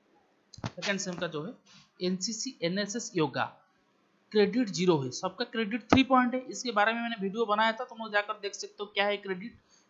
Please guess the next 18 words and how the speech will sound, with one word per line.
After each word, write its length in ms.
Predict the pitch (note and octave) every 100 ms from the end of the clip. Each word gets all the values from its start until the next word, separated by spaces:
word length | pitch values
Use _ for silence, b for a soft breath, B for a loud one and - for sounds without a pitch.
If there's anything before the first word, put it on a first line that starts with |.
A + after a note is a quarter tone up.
| -
क्रेडिट 320 | G3+ G#3+ G3+
थ्री 180 | - A3+
है, 80 | C4+
लेकिन 300 | G#3+ B3+ B3 -
इसका 200 | F3 -
क्रेडिट 420 | - E3+ D3 F#3
ज़ीरो 260 | E3 C3+ C#3
है। 260 | A2 F#2 - _ -
सबका 360 | - G3 - A#3 F#3+
inverse 320 | F#3 G#3 A3 A3
mark 300 | G#3+ G#3 G#3+
है, 60 | G3
इनका 240 | F#3 G3
inverse 400 | G3 E3 E3 E3+ _
mark 160 | F3+ F#3
कुछ 200 | G3+ F#3+ -
नहीं 280 | C#3 D3 C4+ - - _ D3
है, 140 | B2